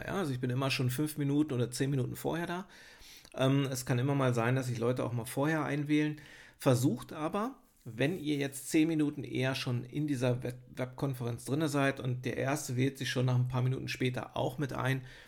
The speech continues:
dass ihr noch keine Themen anschneidet, sondern dass ihr vielleicht ein bisschen Smalltalk haltet und einfach auch auf die anderen Leute wartet. Das bedeutet natürlich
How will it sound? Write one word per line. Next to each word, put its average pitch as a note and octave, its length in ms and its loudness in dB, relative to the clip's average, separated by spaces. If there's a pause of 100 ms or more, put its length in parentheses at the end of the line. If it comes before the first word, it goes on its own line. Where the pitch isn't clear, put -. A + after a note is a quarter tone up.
(200)
dass B2 160 0
ihr C3+ 80 6
noch A#2+ 140 2
keine B2+ 300 4
Themen D3 300 4
anschneidet, D3 540 0
sondern B2 240 4
dass A#2 160 0
ihr A2+ 60 -6
vielleicht A2+ 300 -6
ein A#2+ 60 -2
bisschen B2 240 -4
Smalltalk C3 540 0
haltet C3 320 0 (560)
und A#2 140 2
einfach A#2+ 340 2
auch A2 160 4
auf A2 180 0
die B2 120 0
anderen G#2+ 300 -2
Leute G#2 340 -2
wartet. G#2 440 -4 (380)
Das B2+ 140 -6
bedeutet B2 500 4
natürlich C#3 600 4